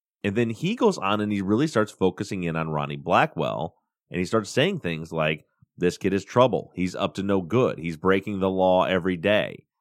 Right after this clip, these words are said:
We can catch him by following him around and catch him in the act doing a few things so we have something to hold over his head."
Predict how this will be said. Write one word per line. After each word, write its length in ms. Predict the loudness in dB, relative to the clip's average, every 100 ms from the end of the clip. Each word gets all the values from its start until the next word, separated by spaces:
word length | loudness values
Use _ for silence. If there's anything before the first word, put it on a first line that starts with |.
| _ -2
We 100 | -2
can 140 | 0
catch 220 | 0 2
him 100 | 2
by 100 | 0
following 360 | 2 2 2 0
him 120 | 0
around 340 | 0 2 0 -2
and 160 | -6
catch 220 | -4 -4
him 80 | -2
in 60 | -2
the 140 | 0
act 240 | 0 0 0
doing 240 | 0 0
a 60 | -4
few 160 | -6
things 440 | -6 -4 -4 -8 _
so 160 | -2
we 100 | 2
have 160 | 2 0
something 240 | 0 -2
to 80 | 0
hold 200 | 2 2
over 240 | 0 0 -4
his 120 | 0
head." 400 | 2 2 0